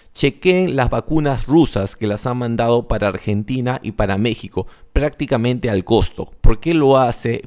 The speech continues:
Putin? No lo hace porque sea buena gente,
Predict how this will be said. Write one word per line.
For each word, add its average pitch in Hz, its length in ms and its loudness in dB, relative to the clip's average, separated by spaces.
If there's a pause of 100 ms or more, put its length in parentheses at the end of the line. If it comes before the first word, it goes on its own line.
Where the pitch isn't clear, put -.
Putin? 104 480 -2
No 160 120 -2
lo 202 120 2
hace 185 220 -2
porque - 240 -6
sea 120 220 -4
buena 113 280 -4
gente, 98 380 -6